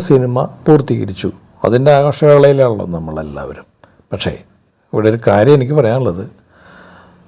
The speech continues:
പ്രേം നസീർ നൂറ് സിനിമ അഭിനയിക്കുമ്പോൾ ഒരു പത്ത് സിനിമയെങ്കിലും നല്ല സിനിമ ചെയ്യാൻ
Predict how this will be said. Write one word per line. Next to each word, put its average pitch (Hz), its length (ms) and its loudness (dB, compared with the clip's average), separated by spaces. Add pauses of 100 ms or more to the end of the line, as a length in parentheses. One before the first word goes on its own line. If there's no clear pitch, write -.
പ്രേം 120 320 2
നസീർ 185 280 2 (180)
നൂറ് 160 400 4
സിനിമ 160 320 0 (340)
അഭിനയിക്കുമ്പോൾ 131 680 -2 (720)
ഒരു 156 120 4 (120)
പത്ത് 143 420 4 (120)
സിനിമയെങ്കിലും 156 800 0 (360)
നല്ല 160 340 4 (100)
സിനിമ 147 260 0 (800)
ചെയ്യാൻ 117 380 4